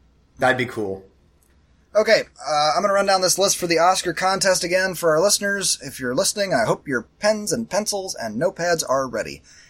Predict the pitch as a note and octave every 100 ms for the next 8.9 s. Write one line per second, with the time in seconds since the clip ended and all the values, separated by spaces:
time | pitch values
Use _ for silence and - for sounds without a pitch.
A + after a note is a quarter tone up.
0 | _ - F#3+ G#3 F#3+ E3 D#3+ G3+ G#3 G3+
1 | G3 G3 F#3 F#3 F#3+ F3+ D3 B2 D3 E3+
2 | D#3 C#3+ E3 D#3+ F3 F3+ E3 _ _ _
3 | _ B2+ C3+ F#3 F#3+ F3+ E3 D3+ B2 F2+
4 | C#2+ _ _ _ _ _ - D#3 F#3 -
5 | - E3+ - F#2 - _ _ _ _ _
6 | _ - _ - D3 E3+ - F3+ F3+ D#3
7 | D3 D#3 B2 F2+ - _ _ _ - D#3+
8 | F#3 - C#3 - - C3 A2 E2+